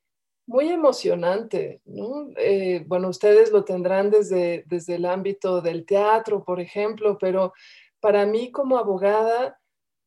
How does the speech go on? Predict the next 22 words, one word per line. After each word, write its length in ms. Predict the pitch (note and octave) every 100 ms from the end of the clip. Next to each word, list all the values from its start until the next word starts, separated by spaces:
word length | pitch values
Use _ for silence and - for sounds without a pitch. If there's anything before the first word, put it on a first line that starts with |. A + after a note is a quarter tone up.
| -
por 160 | G#3+
ejemplo, 460 | G3+ A#3+ B3 C4+ C4
pensar 520 | A#3 G#3+ - A#3+ B3+
a 100 | C#4
Olimpia 500 | B3+ A3+ A#3+ B3 B3+
de 160 | G#3 E3+
Gouges 440 | F#3 G#3 A3 - -
en 180 | G3+ G3
mil 200 | G#3+ A3
setecientos 1080 | - B3 G#3 G3+ G3+ G3+ G#3 A3+ A3 A3 - _ _
ochenta 600 | - G3 - G3 F#3+ F#3+
y 60 | F3+
nueve, 500 | G3+ G#3 G#3+ G#3+ G3+
¿no? 200 | G3 A#3+
En 180 | D4 A3
toda 280 | A#3 A#3+ A#3+
la 240 | A3+ G#3
cuestión 460 | G#3 G3 - A#3 A#3
de 120 | A#3
la 120 | A3
Revolución 720 | G3+ F#3 F#3+ F#3+ - A3 A3
Francesa, 680 | A#3 A3 G#3 G#3 G#3 A3 G3+